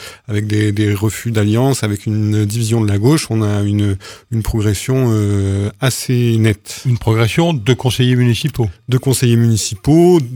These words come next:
Speaker 1: en pourcentage notamment, euh, on a, oui, une belle, euh, progression, oui, oui. En nombre de, euh,
Speaker 2: Ça, ça va donner des grands électeurs ?
Speaker 1: Euh,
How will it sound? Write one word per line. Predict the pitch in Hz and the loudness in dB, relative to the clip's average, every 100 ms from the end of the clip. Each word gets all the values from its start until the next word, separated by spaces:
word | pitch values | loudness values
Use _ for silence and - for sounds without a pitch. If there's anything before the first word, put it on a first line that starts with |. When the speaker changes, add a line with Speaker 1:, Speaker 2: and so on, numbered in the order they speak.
| 113 - | -14 -4
Speaker 1:
en | 143 | 0
pourcentage | 135 131 - 110 104 156 160 | 2 0 -2 -2 0 2 2
notamment, | 135 120 113 107 131 151 147 - - 131 | 0 -2 -2 -2 0 0 -4 -14 -14 -2
euh, | 113 107 107 107 | 0 2 2 2
on | 107 101 | 0 0
a, | 113 127 | 0 0
oui, | 127 120 | 0 0
une | 107 104 101 | 0 0 0
belle, | 120 123 | -2 0
euh, | 110 107 107 | 0 0 -2
progression, | - 113 131 - 107 | -2 -2 -2 -2 -2
oui, | 110 113 | 0 -2
oui. | - _ _ _ _ _ _ - | -6 _ _ _ _ _ _ -6
En | 107 | -2
nombre | 104 104 98 | 0 0 0
de, | 101 104 101 98 98 - - - | -2 -2 -2 -4 -8 -18 -20 -12
euh, | 107 101 | -6 -4
Speaker 2:
Ça, | 98 101 | -4 0
ça | 135 | 2
va | 127 123 | 2 2
donner | 123 123 | 2 2
des | 123 | 2
grands | 117 117 | 0 0
électeurs ? | 107 120 117 - 180 190 _ _ _ _ _ _ 123 | 0 -2 -4 0 -2 -2 _ _ _ _ _ _ -6
Speaker 1:
Euh, | 110 | -2